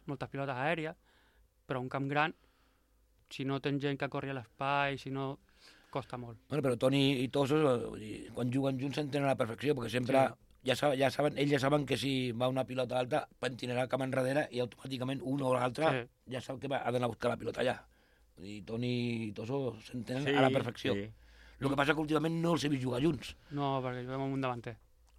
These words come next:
Speaker 2: Ah, eh.
Speaker 3: Bueno, vull dir, per tant, si un plega, l'altre jugarà més. <laughs> Però, bueno, un dia sí que potser els hem vist, eh?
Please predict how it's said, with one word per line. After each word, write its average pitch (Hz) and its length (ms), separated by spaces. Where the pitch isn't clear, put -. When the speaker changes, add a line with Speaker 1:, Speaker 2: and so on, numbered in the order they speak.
Speaker 2:
Ah, - 120
eh. 95 160
Speaker 3:
Bueno, 156 300
vull 135 160
dir, 139 140
per 123 100
tant, 127 260
si - 140
un 131 140
plega, 143 260
l'altre 139 320
jugarà 127 380
més. 170 180
<laughs> - 160
Però, 139 220
bueno, 151 240
un 104 180
dia 113 200
sí 95 220
que 135 120
potser 98 320
els 82 140
hem 78 100
vist, 76 260
eh? 73 220